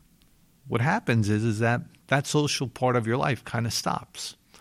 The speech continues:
On the other side of that is if a lot of your friends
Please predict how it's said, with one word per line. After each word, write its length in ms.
On 160
the 100
other 180
side 300
of 120
that 200
is 180
if 140
a 60
lot 260
of 100
your 120
friends 680